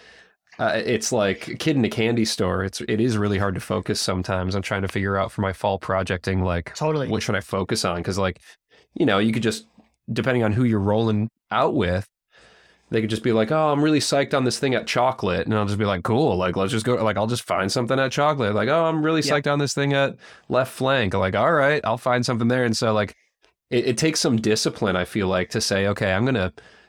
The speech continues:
Speaker 1: I'm gonna zero in on my two or three or four or whatever it is for the goals." 'Cause otherwise you could just, just get, I mean, and have a blast. There's nothing wrong with it. Like, I'm still having a great time, but, like,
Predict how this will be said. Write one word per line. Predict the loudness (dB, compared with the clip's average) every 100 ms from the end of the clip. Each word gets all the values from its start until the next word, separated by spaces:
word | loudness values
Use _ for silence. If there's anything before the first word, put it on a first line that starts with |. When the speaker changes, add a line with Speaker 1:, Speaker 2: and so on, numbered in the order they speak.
| _
Speaker 1:
I'm | 0
gonna | 2 2
zero | 2 0 2 2
in | 2 2
on | 2 0
my | 0 0 0 -2 _ _ _ _ _ _ _ -6
two | 0 2
or | 2
three | 0 0 2
or | 0
four | 0 2 2
or | 2
whatever | 2 2 2 2
it | 2
is | 2 4 2 2
for | -2
the | -4
goals." | 0 0 2 0 -2
'Cause | -2
otherwise | 0 2 0 0
you | -2
could | -6
just, | -2 -2 0 -4 -10 _ -20 -20 _ -20 -20 _ _ _ -12 -12 _ -4
just | -4 0
get, | -2 -2 _
I | -2
mean, | 2 2
and | 2
have | 2 2
a |
blast. | 2 2 2 2 0
There's | 0 2
nothing | 2
wrong | 4 2
with | 2 0
it. | 0
Like, | 0 0
I'm | 0
still | 0
having | 2 2
a | 0
great | 0
time, | 0 2 2
but, | 2
like, | 2 0 -2